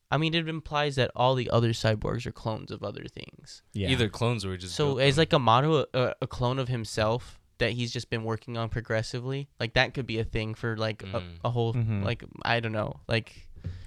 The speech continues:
Speaker 1: just opening up the idea of cloning technology just being just,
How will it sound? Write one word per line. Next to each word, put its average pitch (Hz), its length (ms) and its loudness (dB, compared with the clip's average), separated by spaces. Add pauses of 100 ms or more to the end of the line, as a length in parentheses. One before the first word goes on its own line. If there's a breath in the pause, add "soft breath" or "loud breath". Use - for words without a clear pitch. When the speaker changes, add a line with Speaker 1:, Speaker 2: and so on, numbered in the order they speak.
(320 loud breath)
Speaker 1:
just 175 180 2
opening 208 280 2
up 170 100 -2
the 151 80 4
idea 143 360 2
of 120 140 -4
cloning 123 340 -4
technology 117 640 -2
just 117 160 -4
being 113 340 2
just, 117 260 -8